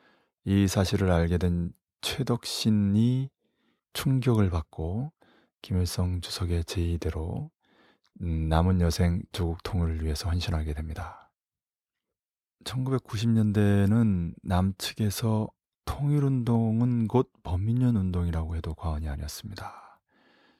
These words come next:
그 범민련운동의 상징이자 영원한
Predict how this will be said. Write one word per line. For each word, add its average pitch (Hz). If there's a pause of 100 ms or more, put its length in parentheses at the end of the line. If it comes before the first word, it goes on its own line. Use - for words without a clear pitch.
(120)
그 98
범민련운동의 90
상징이자 92
영원한 85